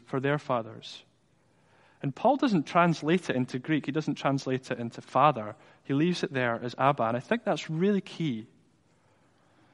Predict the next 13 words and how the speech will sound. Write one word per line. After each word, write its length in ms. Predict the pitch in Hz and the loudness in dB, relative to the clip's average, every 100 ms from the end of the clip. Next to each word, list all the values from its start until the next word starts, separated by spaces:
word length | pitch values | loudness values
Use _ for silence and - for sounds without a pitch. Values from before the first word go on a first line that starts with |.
| _ _ _ _ _ _ _ _ _ _ - | _ _ _ _ _ _ _ _ _ _ -8
And 100 | 139 | -2
the 80 | 143 | 0
reason 320 | 165 240 240 | 4 4 4
I 60 | 240 | 0
think 260 | - 190 151 | 2 0 0
that 120 | - | -4
Paul 240 | - 156 | 2 2
uses 280 | 147 147 139 | 2 -2 -4
the 120 | 135 | 2
Aramaic 600 | 135 156 143 160 185 - | 6 6 6 2 2 0
word 200 | 127 113 | -2 -2
for 120 | - 123 | -4 -10
father 520 | - 117 113 107 | 0 0 0 -6